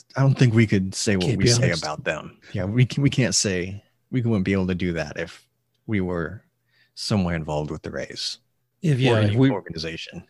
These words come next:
Speaker 2: if we didn't have broadcast rights, if we were, you know, we had commercials from them on here, et cetera.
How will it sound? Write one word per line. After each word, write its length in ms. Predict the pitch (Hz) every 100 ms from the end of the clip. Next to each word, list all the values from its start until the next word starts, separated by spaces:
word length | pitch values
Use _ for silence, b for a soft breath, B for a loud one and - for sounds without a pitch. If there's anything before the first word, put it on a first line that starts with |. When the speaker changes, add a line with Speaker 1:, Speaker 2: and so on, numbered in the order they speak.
| -
Speaker 2:
if 220 | 156 120
we 180 | 139 147
didn't 220 | 139 120
have 180 | 123 101
broadcast 640 | 127 143 131 143 135 -
rights, 320 | 135 123 117
if 120 | 117
we 140 | 113 131
were, 280 | 120 110 104 _ _ _ -
you 60 |
know, 80 | 113
we 100 | 107
had 160 | 113 98
commercials 500 | 110 107 139 - 127
from 160 | 139 127
them 260 | 123 123
on 180 | 117 113
here, 160 | 117 110
et 80 | 101
cetera. 380 | - 123 117